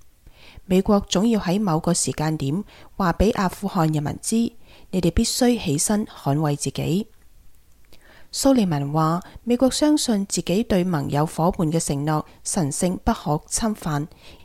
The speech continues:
而且一向係咁，亦相信自己對台灣、以色列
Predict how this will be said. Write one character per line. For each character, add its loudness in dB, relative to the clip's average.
而 -2
且 0
一 2
向 -2
係 -4
咁， -6
亦 -2
相 2
信 0
自 -4
己 0
對 2
台 -2
灣、 -2
以 -2
色 0
列 -2